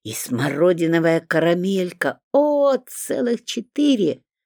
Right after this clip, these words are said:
Мне пришлось подождать, пока детские восторги улягутся. Но я сказала себе, что бедная девушка провела тут слишком много времени и банально соскучилась по конфетам.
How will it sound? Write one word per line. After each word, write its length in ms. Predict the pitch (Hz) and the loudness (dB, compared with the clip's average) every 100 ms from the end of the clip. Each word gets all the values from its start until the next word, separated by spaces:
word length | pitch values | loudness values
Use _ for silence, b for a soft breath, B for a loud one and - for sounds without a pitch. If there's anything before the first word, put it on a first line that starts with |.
| _ _ - | _ _ -6
Мне 340 | 117 190 269 | 0 2 2
пришлось 540 | 247 202 - 202 208 | 0 -6 -4 -2 -2
подождать, 600 | - 120 131 139 208 226 | -4 -2 0 -2 -2 -2
пока 280 | - 170 143 | -4 -4 -4
детские 480 | 139 143 - - 135 | -4 -6 -10 -8 -4
восторги 560 | 123 - 202 180 170 165 | -4 -6 -6 -6 -4 -4
улягутся. 880 | 165 156 135 - 90 - - - _ _ _ _ _ | -2 -2 -2 -4 -10 -14 -18 -18 _ _ _ _ _
Но 100 | 123 | -2
я 160 | 156 160 | 2 0
сказала 480 | - 170 151 165 156 | 0 -2 0 0 -2
себе, 320 | - 120 131 | -6 -4 -4
что 200 | 127 139 | -4 -4
бедная 460 | 151 147 143 135 131 | 0 0 0 0 0
девушка 680 | 165 208 147 - - 90 - | 2 0 0 -8 -10 -10 -12
провела 420 | - 123 151 170 170 | -4 0 2 2 0
тут 200 | 160 - | -4 -10
слишком 540 | - 226 - 175 170 | -10 -10 -6 -2 0
много 380 | 170 190 170 175 | 0 -2 0 0
времени 680 | 180 185 127 104 90 87 _ _ _ - | 2 0 0 -2 -6 -12 _ _ _ -8
и 80 | 180 | -2
банально 600 | 165 170 202 247 240 226 | 2 2 2 0 0 -2
соскучилась 720 | - 170 - 196 - 170 151 | -4 -6 -6 -8 -4 -4 -4
по 120 | - | -10
конфетам. 720 | 156 151 139 - 101 - 82 | -6 -4 -4 -4 -6 -6 -12